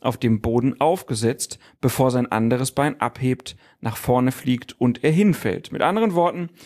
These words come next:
Treffer und Wirkung haben für mich nicht zusammengepasst. Der Schiedsrichterchef Lutz Michael Fröhlich konnte diese Argumentation zwar im Grundsatz verstehen, zugleich stellte er aber die Frage in den Raum,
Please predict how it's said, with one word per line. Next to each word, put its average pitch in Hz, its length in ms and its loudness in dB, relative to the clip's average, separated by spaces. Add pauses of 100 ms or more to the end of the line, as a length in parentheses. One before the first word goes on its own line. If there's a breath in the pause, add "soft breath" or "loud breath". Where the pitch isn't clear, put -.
(400 loud breath)
Treffer 208 460 2
und 180 160 -2
Wirkung 156 500 2
haben 123 240 2
für 127 160 -2
mich 117 380 -2 (180)
nicht 110 480 -4 (220)
zusammengepasst. 165 960 -2 (800 loud breath)
Der - 60 -8
Schiedsrichterchef 196 880 0
Lutz 139 240 0
Michael 120 300 4
Fröhlich 147 540 -2
konnte 143 340 0
diese 165 580 0
Argumentation 160 800 0
zwar - 220 0
im 139 100 2
Grundsatz 131 600 2
verstehen, 151 720 0 (560 loud breath)
zugleich 123 560 0
stellte 147 380 2
er 127 100 4
aber 120 140 2
die 107 100 -2
Frage 113 420 2
in 147 80 2
den 135 160 4
Raum, 120 360 0